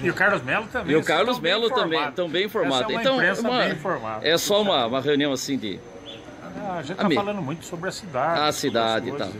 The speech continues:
Speaker 1: tudo
Speaker 2: Então,
Speaker 1: mais. E também de política,
Speaker 2: de
Speaker 1: obviamente.
Speaker 2: política, né? Marquinho Arruda.
Speaker 1: Ninguém vai enganar ninguém, né?
Speaker 2: Vocês, vocês estão, peraí, o único que não é vereador é o Marquinho Chula. Então vocês estão pelo, alguma proposta pro Marquinho Chula?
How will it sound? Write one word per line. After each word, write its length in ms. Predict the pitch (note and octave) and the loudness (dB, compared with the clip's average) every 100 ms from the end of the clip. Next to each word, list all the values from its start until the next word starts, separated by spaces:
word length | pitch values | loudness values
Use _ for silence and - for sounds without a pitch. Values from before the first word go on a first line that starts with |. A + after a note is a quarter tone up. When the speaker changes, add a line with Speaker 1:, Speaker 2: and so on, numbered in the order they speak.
| - | -12
Speaker 1:
tudo 120 | - - | -12 -10
Speaker 2:
Então, 120 | A#2 | -8
Speaker 1:
mais. 240 | C#3+ E3+ | -8 -8
E 40 | F#3+ | -4
também 340 | G3+ D#3+ F3+ | -2 2 0
de 80 | F#3+ | 0
política, 400 | B3+ D3+ E3 - | -4 -4 -4 -4
Speaker 2:
de 60 | |
Speaker 1:
obviamente. 260 | A#2 C3+ C#3+ | 0 0 4
Speaker 2:
política, 400 | F3 C3+ - A#2 | 4 4 4 4
né? 160 | D#3 E3 | 6 6
Marquinho 380 | D#3 - F#3 | 4 2 2
Arruda. 280 | D#3 E3+ G#3 | 2 6 4
Speaker 1:
Ninguém 120 | G3+ G3+ | 4 2
vai 100 | F3+ | 2
enganar 260 | F3 F3+ | 0 -2
ninguém, 240 | F3+ C3+ D3 | -4 -6 -6
né? 60 | |
Speaker 2:
Vocês, 180 | D3+ G3 | 0 0
vocês 220 | - F3 G#3+ | 0 -2 0
estão, 280 | C#4 C4 - - | 4 2 2 -2
peraí, 260 | G3 C#3+ G2 - - - - - - | 4 4 4 -2 -18 -18 -20 -16 0
o 60 | |
único 240 | C#4 C#4+ A3+ | 2 2 0
que 100 | F#3+ | 4
não 120 | E3 | 4
é 20 | |
vereador 600 | C#3+ C3 A#2+ E3 G3 A2+ - - - - | 6 4 4 6 6 4 0 -18 -20 -6
é 120 | A#2 | -2
o 40 | C3+ | 2
Marquinho 380 | E3 - E3 | 0 0 -2
Chula. 280 | F#3 C#3 F2+ | 0 0 -2
Então 140 | - F3+ | 0 0
vocês 160 | G#3 | 0
estão 220 | - A3 - - - C3+ | -2 -2 -4 -18 -20 -6
pelo, 220 | D#3+ D#3 - | -4 -2 -2
alguma 320 | D3+ D3+ F3+ - | -4 0 0 2
proposta 480 | D3+ C3+ F#3 - | 0 4 2 2
pro 80 | B2+ | -2
Marquinho 260 | B2 B2 C3+ | -2 0 -2
Chula? 300 | B3+ A3+ | -2 -2